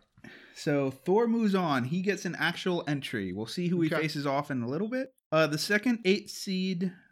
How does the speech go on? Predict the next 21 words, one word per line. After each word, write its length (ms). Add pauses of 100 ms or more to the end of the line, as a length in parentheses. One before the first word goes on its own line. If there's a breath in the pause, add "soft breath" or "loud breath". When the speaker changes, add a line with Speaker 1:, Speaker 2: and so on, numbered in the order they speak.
(160)
Speaker 1:
uh, 180
face 320
off, 240 (360)
Iron 360
Man 320
two. 320 (320)
Speaker 2:
Okay, 380
a 40
shitty 300
movie, 420
a 100
Speaker 1:
Ver-, 220
Speaker 2:
shitty 60
movie, 280
but 200
Speaker 1:
versus 240
Speaker 2:
a 80
good 880
shitty 40
Speaker 1:
Thor 280
two, 580